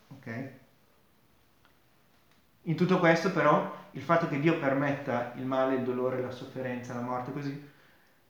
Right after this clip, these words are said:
non, no,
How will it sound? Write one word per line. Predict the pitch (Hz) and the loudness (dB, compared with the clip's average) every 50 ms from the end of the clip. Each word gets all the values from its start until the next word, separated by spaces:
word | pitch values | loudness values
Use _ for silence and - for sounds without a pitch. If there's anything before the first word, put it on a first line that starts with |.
| _ _ - | _ _ -4
non, | 151 151 156 160 165 170 175 180 185 190 202 214 214 - - - - - - _ _ _ _ _ _ _ _ _ _ _ _ _ - - _ _ _ _ _ - - - - - _ _ _ _ _ _ _ _ _ _ _ _ - - - - - - _ _ _ _ | 0 4 6 6 8 8 8 6 6 4 2 0 -2 -4 -8 -10 -14 -20 -20 _ _ _ _ _ _ _ _ _ _ _ _ _ -20 -20 _ _ _ _ _ -20 -20 -20 -20 -20 _ _ _ _ _ _ _ _ _ _ _ _ -20 -20 -20 -20 -20 -20 _ _ _ _
no, | - 156 156 | -4 -4 -4